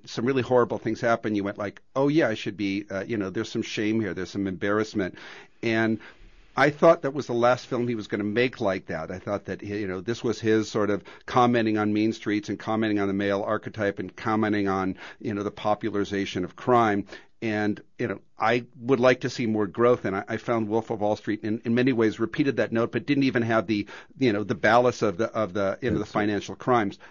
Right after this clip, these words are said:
Speaker 1: Back to your point, Community Organizer Busting would be a different movie for me. I, he, he made a choice to focus on, on this one aspect, show it,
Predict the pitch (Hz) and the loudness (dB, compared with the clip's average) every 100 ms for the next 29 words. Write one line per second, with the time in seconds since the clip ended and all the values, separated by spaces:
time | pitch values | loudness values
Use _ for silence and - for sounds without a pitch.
0 | - 120 147 - 147 135 - 143 123 - | -2 4 4 4 2 2 2 4 4 2
1 | - - - - 165 185 214 190 156 160 | -20 -20 -20 -4 4 6 8 6 6 6
2 | 165 147 131 127 101 117 - 113 113 107 | 6 4 4 2 4 2 2 0 0 0
3 | 104 104 113 101 101 101 104 98 90 - | 0 0 0 -2 -4 -2 -2 0 -6 -8
4 | 87 80 60 - - 101 104 113 123 131 | -8 -6 -10 -8 0 2 2 -4 -10 -4
5 | 117 139 143 127 120 - 113 120 - 107 | 4 6 8 6 0 0 0 0 -4 -6
6 | - 113 120 113 113 104 104 - - 104 | -2 -2 -2 -2 0 0 0 -2 0 2
7 | 101 101 101 98 - 113 127 110 110 - | 2 0 -2 -6 2 2 4 0 -2 0
8 | 107 104 - - - - - 135 135 135 | 0 0 -4 -14 -14 -6 6 8 8 4